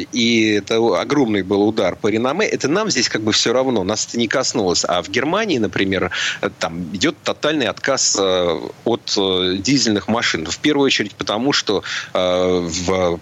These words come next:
все больше городов, все больше зон внутри страны просто запрещают въезд на дизельном транспорте. И, э, люди,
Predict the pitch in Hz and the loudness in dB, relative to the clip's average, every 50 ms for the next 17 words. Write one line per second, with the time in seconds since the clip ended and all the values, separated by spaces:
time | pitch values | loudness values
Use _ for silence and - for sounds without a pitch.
0 | - - - - - 107 107 131 127 - - - 98 101 113 107 107 113 120 135 | -6 -6 -4 -2 -2 0 0 0 0 0 0 -2 -2 -2 0 0 0 0 2 0
1 | 151 156 147 - - 101 95 104 107 - - - 98 95 - - 131 131 117 101 | 0 2 0 0 -2 0 0 0 2 2 2 0 0 0 2 2 2 2 2 0
2 | - 107 95 - 107 - 143 - - 101 120 160 202 185 143 170 - - - - | -2 -4 -2 -2 0 0 0 0 0 0 0 0 -2 -2 -2 -2 -2 -2 0 0
3 | 101 104 - 120 107 - - 135 123 104 - 92 85 95 127 127 - - 87 85 | -2 0 0 0 0 0 2 2 0 -2 -2 -6 -4 -2 0 0 0 -2 -2 -2
4 | 87 87 82 85 85 95 104 110 113 107 92 90 85 82 87 - - 82 80 78 | -2 0 -2 -2 -2 0 0 0 0 0 -2 -4 -4 -4 -4 -2 -2 0 0 -2
5 | - - - - - - - - - - - - - - - 101 104 104 101 98 | -2 -4 -4 -4 -2 -2 -2 -2 -2 0 0 0 0 0 0 2 2 4 4 2
6 | 95 82 71 78 87 92 92 92 92 92 92 87 - - - - - - 107 - | 2 2 2 2 2 2 2 2 2 2 0 -2 -2 -6 -14 -20 -18 -10 -4 0
7 | 110 127 170 185 151 123 113 104 101 | 2 2 2 2 2 2 2 2 0